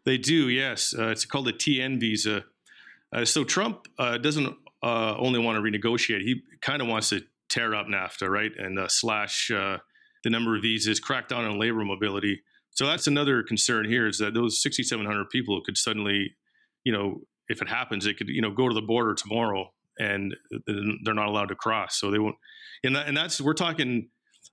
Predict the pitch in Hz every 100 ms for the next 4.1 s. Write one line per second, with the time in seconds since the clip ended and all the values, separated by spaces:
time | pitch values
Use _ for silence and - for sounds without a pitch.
0 | _ 113 110 - 127 131 123 110 101 131
1 | 139 135 120 110 - 120 107 131 131 110
2 | 101 113 113 104 98 101 104 104 95 95
3 | - 101 107 98 95 92 104 101 92 -